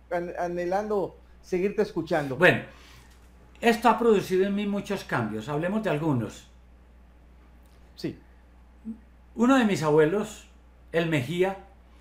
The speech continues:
Speaker 2: sumamente rezandero, de rosario diario con mi abuela. Y yo viví donde mis dos abuelos porque mis padres vivían en otra ciudad y yo tenía que estudiar. Entonces, donde mi abuelo Mejía,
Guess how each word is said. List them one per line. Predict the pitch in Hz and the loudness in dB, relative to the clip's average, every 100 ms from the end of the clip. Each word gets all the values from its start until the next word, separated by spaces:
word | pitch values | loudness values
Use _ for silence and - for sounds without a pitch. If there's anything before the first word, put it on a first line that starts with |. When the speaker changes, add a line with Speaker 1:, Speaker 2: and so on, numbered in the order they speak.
| - - | -20 -20
Speaker 2:
sumamente | - - 226 202 175 170 185 | -12 -4 0 0 -4 -6 -6
rezandero, | 156 147 127 117 117 135 131 123 - - - | -4 -6 -4 -6 -4 -4 -4 -8 -12 -20 -14
de | 170 190 | 0 2
rosario | 170 170 160 190 185 214 208 | 2 0 0 4 4 6 4
diario | 196 202 180 156 131 110 - - - - | 4 4 4 4 0 -2 -12 -20 -20 -6
con | - 175 | 0 0
mi | 160 | 2
abuela. | 151 202 151 117 - - - - - - - - - | 2 2 0 -4 -8 -20 -20 -20 -20 -20 -20 -14 0
Y | 254 262 | 2 4
yo | 165 175 | 4 2
viví | 202 226 190 208 247 262 | 2 0 0 -2 -2 -4
donde | 202 190 165 | -2 0 0
mis | 151 143 | 0 0
dos | 135 147 | 0 0
abuelos | 185 202 180 208 | 0 0 0 -2
porque | 208 170 156 | -4 -8 -6
mis | 139 127 | -6 -6
padres | 151 143 170 190 | -4 -2 -2 -6
vivían | 165 135 170 | -6 -6 -4
en | 160 | -6
otra | 139 180 | -6 -8
ciudad | - 156 147 - - - - - | -6 -2 -2 -4 -12 -20 -20 -14
y | 151 | -4
yo | 143 | -4
tenía | 151 151 156 | -2 -4 -4
que | |
estudiar. | 156 - 202 226 - - - - - - - - - - - | -8 -6 -2 -2 -4 -10 -20 -20 -20 -20 -20 -20 -20 -20 -4
Entonces, | 196 196 | 2 4
donde | 190 180 | 2 0
mi | 170 | 0
abuelo | 180 254 | 0 2
Mejía, | 240 160 262 240 | 0 0 0 0